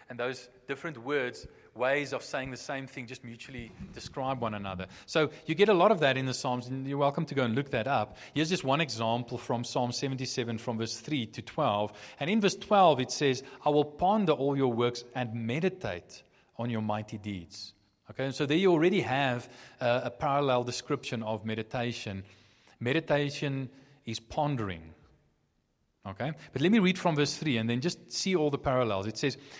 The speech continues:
"When I remember God, I moan. Uh, when I meditate, my spirit faints." So remembering. Meditation involves remembering. "You hold my eyelids open. Uh, I am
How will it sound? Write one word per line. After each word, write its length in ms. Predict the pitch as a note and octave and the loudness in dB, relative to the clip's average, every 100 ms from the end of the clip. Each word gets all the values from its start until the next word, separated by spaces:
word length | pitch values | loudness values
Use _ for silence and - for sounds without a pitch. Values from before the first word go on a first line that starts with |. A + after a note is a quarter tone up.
| - - | -16 -2
"When 180 | C3+ G#3 | 2 6
I 60 | |
remember 720 | G3+ E3+ C#3 F#3 A#3+ F#3+ B2+ | 8 6 6 4 6 8 8
God, 460 | B2+ B2 A#2 A2+ A#2 | 6 4 6 6 6
I 120 | A#2 | 2
moan. 440 | A#2 B2+ A#2+ G#2+ G#2 - - - - | 4 4 4 2 -4 -12 -20 -20 -8
Uh, 260 | A2 G#2+ A2 | -2 2 2
when 220 | A2+ F3+ | 4 2
I 120 | D#3 | 2
meditate, 640 | D3 C3 G#3+ A3 - G#2 - | 2 4 4 4 0 -4 -4
my 80 | |
spirit 380 | A2 - C3+ B2 | -6 -2 -2 -2
faints." 400 | - G2 E2+ - | -4 -8 -10 -14
So 180 | - C3+ | -6 -2
remembering. 840 | A#2+ B2 A#2 D#3 E3 A2+ F#2 F2 - - _ _ _ _ - | 0 0 -2 -2 0 -2 -4 -10 -16 -20 _ _ _ _ -4
Meditation 520 | A#2+ C#3 D3+ D3 D3+ | -4 0 -2 0 -2
involves 500 | B2+ G#2+ A2 A2+ A2+ | -4 -2 -2 -2 -2
remembering. 640 | A#2 A#2+ C#3+ A2 F2+ F2 - - - - - - - | -2 0 0 -2 -4 -8 -16 -20 -20 -20 -20 -20 -2
"You 100 | C3+ | 2
hold 480 | A#2+ E3 G#3 A#3 - - - - - - _ - - | 6 10 10 10 4 -12 -18 -20 -20 -20 _ -14 2
my 320 | C3+ D#3 E3+ | 6 8 8
eyelids 200 | F3+ F3 | 6 4
open. 460 | C#3+ D3 D3+ C3 A2+ - - - _ - | 4 4 2 -2 -4 -12 -20 -20 _ -4
Uh, 220 | A2+ A#2 C#3+ | 0 2 4
I 160 | D#3 | 6
am 240 | D#3 D#3 | 6 2